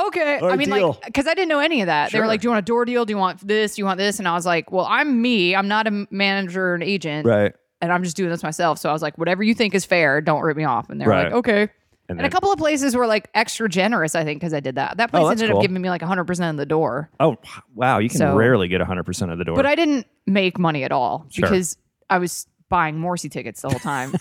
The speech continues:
Speaker 2: <laughs>
Speaker 1: Like, if I wasn't doing that, then maybe I would have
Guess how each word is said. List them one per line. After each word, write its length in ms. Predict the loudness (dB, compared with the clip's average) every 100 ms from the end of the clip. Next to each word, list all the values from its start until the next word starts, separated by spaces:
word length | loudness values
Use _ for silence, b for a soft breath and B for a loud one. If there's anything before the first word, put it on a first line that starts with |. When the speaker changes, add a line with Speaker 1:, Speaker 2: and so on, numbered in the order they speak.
| -2
Speaker 2:
<laughs> 680 | -2 -2 -6 -6 -6 -14 -4
Speaker 1:
Like, 160 | -2
if 80 | 0
I 100 | 0
wasn't 320 | 0 0 0
doing 160 | 0 0
that, 140 | 0
then 100 | 0
maybe 240 | 0 2 2
I 80 | 2
would 200 | 2 0
have 260 | -2 -4